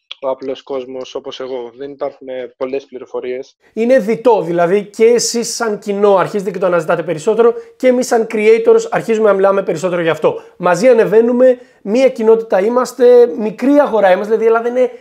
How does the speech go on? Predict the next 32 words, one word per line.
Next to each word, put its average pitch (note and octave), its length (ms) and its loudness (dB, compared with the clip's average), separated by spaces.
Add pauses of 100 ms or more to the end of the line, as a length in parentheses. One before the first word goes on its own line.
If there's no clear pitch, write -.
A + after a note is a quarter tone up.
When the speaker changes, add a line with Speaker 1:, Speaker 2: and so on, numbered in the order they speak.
Speaker 2:
ελάχιστη C#4 680 -4
κοινότητα F3+ 760 -4
επενδυτών, E3 680 -2 (260)
άρα A#3+ 440 0
έχει B3+ 300 0
νόημα A3+ 440 4
να, G3 340 0
να F#3 100 0
ανεβούμε F#3+ 680 -2 (220)
όλοι, F3+ 260 2
όλοι F3+ 140 2
μαζί F3+ 280 0
και A3 160 -2
τουλάχιστον A3 360 -2
αυτό G3+ 320 -4
προσπαθώ F#3 340 -10
να F#3 100 -4
κάνω F#3 200 -6
μέσα F3 380 -6 (200)
από D#3+ 160 -6
αυτό E3 140 -4
το E3+ 80 -2
κανάλι F#3+ 280 0
και G#3+ 140 0
με A3 80 2
τις G#3 100 -8
συνεργασίες, E3+ 440 -6
δηλαδή F3 180 -6
και - 80 -4
ο - 20 -2
Λουκάς F3+ 400 -2
που, E3+ 260 -8